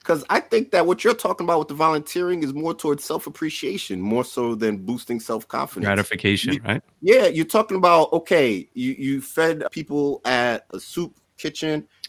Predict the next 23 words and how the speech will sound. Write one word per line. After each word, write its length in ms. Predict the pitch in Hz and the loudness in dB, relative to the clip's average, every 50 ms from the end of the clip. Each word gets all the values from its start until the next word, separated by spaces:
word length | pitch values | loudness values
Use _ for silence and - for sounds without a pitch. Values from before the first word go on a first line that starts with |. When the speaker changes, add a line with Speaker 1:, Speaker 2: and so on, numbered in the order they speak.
| - - | -8 -4
Speaker 1:
and 360 | 123 120 117 113 110 107 101 101 | -2 0 2 2 0 -2 0 2
that 180 | 127 143 - 139 | 2 2 2 2
might 160 | 143 143 135 | 0 0 0
have 160 | 131 123 120 113 - | 0 -2 -4 -10 -16
brought 380 | 104 - 123 147 151 147 - 143 | -8 -2 0 2 2 0 -2 -6
you 100 | 139 131 | -8 -8
some 260 | - - 156 147 139 | -4 -4 -2 -2 -2
sort 380 | - - - 147 151 139 131 | -4 -8 -6 -2 -2 0 0
of 340 | 131 123 120 117 113 104 101 - | 0 0 0 -2 -4 -6 -10 -14
reality 600 | 98 101 110 120 131 131 135 139 139 139 135 139 135 | -10 -6 -2 0 0 2 2 0 0 -2 -4 -6 -6
check 300 | - - 143 135 - - | -4 -4 -4 -4 -2 -2
that, 160 | 123 113 107 | -4 -4 -2
"Hey, 160 | 120 143 131 120 | -4 -4 -4 -2
you 140 | 113 113 | -2 -2
know 80 | 120 127 | -2 -2
what? 120 | 139 143 | -2 -2
My 160 | 117 98 110 120 | -2 -4 -4 -4
life 260 | 123 135 135 135 - - | -4 -4 -4 -6 -6 -10
isn't 260 | 113 113 127 135 - 117 | -10 -8 -8 -8 -8 -4
as 200 | 123 131 123 - | -4 -4 -4 -4
bad 320 | - 113 110 143 135 135 | -4 -4 -2 -2 -2 -2
as 160 | 151 127 - | -4 -6 -6
theirs." 560 | - 120 123 143 156 - - 254 - - - | -4 -4 -2 -2 -2 -4 -8 -10 -12 -16 -20